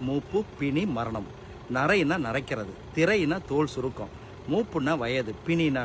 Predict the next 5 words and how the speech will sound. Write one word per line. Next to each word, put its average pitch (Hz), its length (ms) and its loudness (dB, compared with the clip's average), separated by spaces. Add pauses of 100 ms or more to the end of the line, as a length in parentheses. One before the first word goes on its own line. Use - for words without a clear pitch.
நோய், 202 180 -2 (460)
மரணம் 170 380 6
அப்படின்னா 131 280 -2 (120)
சாவு. 139 260 4 (400)
இந்த 156 140 6